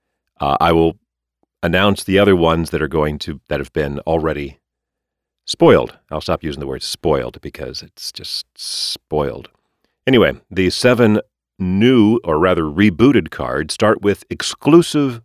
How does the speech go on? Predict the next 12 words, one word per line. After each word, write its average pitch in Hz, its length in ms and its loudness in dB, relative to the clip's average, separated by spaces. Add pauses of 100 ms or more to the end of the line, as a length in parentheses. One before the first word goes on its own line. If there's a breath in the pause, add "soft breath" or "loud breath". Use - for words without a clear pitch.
(120)
Party, 104 440 -2 (540)
which 78 180 -12
is 73 120 -8
from 69 260 -6
Salset 92 640 -2
Island, 80 400 -2
the 73 140 -10
fourth - 380 0
pack 82 320 -4
in 82 140 -10
the 69 160 -12
fifth - 460 -2